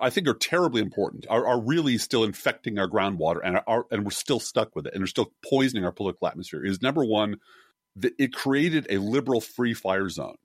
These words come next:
in which every conservative, even those who are now on tour, are <laughs> in the country,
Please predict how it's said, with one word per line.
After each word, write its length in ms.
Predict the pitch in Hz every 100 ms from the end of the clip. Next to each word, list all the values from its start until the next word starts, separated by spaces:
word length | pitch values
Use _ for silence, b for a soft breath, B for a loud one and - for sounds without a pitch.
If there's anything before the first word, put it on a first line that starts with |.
| _ _ _ _ _ -
in 100 | 113
which 180 | 113 113 _ -
every 260 | 120 139
conservative, 600 | - 185 151 127 110 110 113
even 240 | 110 135
those 240 | 120 117
who 100 | 120
are 60 | 98
now 500 | 82 85 113 135 143 -
on 220 | 123 214
tour, 480 | 202 160 135 131 147 _ _ _ _ _ _ _ -
are 140 | 110 156 -
<laughs> 120 | -
in 100 | 135
the 80 | 220
country, 560 | - 147 - 135 143